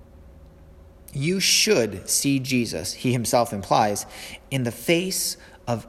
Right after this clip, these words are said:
every person you serve, for he indeed is there. What is your tree? Many people actually have a cross of some kind,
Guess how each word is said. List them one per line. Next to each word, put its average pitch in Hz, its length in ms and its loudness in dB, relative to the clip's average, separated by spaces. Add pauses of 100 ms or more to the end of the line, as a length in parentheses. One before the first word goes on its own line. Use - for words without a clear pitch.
every 175 540 0
person 143 560 -4
you 120 160 0
serve, - 580 -8 (1300)
for 123 160 -2
he 165 320 -4
indeed 127 580 -4
is 120 240 -4
there. 123 380 -6 (1900)
What 147 420 -2
is 123 160 -4
your 120 300 -2
tree? - 560 -8 (1800)
Many 151 180 2
people 123 300 2
actually 120 260 0
have 123 160 4
a 127 80 -2
cross 147 680 0
of 120 140 -4
some 123 240 0
kind, 98 480 -6